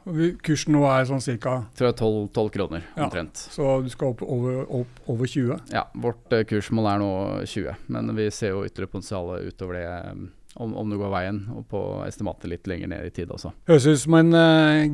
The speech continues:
Speaker 1: grei, eh, sommerfavoritt, eh, Christian.
Speaker 2: Ja, vi har prøvd å gjøre det enkelt.
Speaker 1: Det er bra. Hva er risikoen?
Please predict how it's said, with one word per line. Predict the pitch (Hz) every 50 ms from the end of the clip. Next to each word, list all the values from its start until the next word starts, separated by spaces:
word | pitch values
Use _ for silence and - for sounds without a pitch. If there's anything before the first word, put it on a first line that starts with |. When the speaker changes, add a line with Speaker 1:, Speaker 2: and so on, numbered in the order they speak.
| 139 127
Speaker 1:
grei, | 123 139 127 127 131 143 147 151 151
eh, | 151 151 151 147
sommerfavoritt, | - - 143 127 120 104 123 117 117 127 135 131 - - -
eh, | 151 147 147 147 147 143 143 143 147 143 143 143 131
Christian. | 156 147 127 - 170 175 185 151 -
Speaker 2:
Ja, | 131 151 175 - - - - -
vi | 151 135
har | 135 139 131
prøvd | - 131 123 120
å | 131
gjøre | 127 127 123
det | 117 -
enkelt. | 127 143 139 - - - - - - - - - _ _ -
Speaker 1:
Det | 135 135
er | 139 143
bra. | 143 143 156 - - - - - - - _ - - - - - - 120
Hva | 151
er | 175
risikoen? | 147 120 - - 135 - 185 -